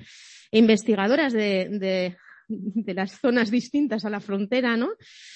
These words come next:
de cada uno de los territorios. Y esta, a lo largo de este año hemos hecho un estudio que intenta entender qué es lo que está pasando en cada uno de esos territorios. Porque entendemos que si no nos miramos,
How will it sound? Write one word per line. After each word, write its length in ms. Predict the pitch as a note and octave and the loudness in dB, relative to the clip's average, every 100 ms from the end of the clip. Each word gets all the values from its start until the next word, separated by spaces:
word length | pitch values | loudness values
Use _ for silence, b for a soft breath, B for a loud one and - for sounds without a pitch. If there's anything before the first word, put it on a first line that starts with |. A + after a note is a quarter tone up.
| B B | B B
de 80 | G3+ | -4
cada 220 | G3 G3+ | 0 2
uno 140 | A#3 B3 | 2 2
de 60 | |
los 180 | A#3+ A3+ | 0 -4
territorios. 580 | A#3+ B3 D4 D4 D#4 - B B B B | -6 -4 -4 -2 -4 -8 B B B B
Y 480 | C4+ C#4 C#4 A3+ - _ | 4 6 6 2 -8 _
esta, 280 | D#4 D4+ E4 | 0 2 4
a 40 | |
lo 80 | C4+ | 4
largo 220 | D4 F4+ | 4 4
de 80 | F#4 | 2
este 160 | F4 F4 | 0 0
año 120 | E4+ | 0
hemos 180 | E4+ E4 | 0 -2
hecho 180 | - D#4+ | -2 0
un 80 | |
estudio 640 | D#4 - D#4+ D#4+ D#4+ E4+ C#4 _ B3 | 0 -2 0 2 2 2 -4 _ -6
que 80 | C4 | 0
intenta 460 | B3+ B3+ F4 F4+ F#4 | 2 4 2 2 2
entender 800 | E4+ - A3 A3+ A#3+ D4 D#4 C#4 - | 0 0 -2 0 2 0 -2 -10 -6
qué 60 | |
es 120 | F4 D#4 | -4 -2
lo 100 | D#4 | -4
que 80 | |
está 180 | B3+ C4 | -6 -8
pasando 460 | A3+ A3 C4 C#4+ C#4+ | -10 -6 -2 -2 -2
en 100 | A3+ | -4
cada 220 | G3+ G3 | -2 -2
uno 140 | A3 A#3+ | 0 0
de 60 | |
esos 200 | G3+ F#3 | -2 -4
territorios. 560 | - F3+ G#3+ F#4 A3 F3+ B B B B | -4 -6 0 0 0 -2 B B B B
Porque 180 | A#3 A3+ | -2 0
entendemos 500 | A#3+ B3 D4+ F#4 F4+ | 0 2 2 0 -2
que 120 | B3 | -6
si 120 | A3+ | -4
no 100 | A#3+ | -2
nos 200 | D4+ E4+ | -2 0
miramos, 580 | D4+ D#4 D#4+ E4 G#4 - | 2 4 4 2 0 -6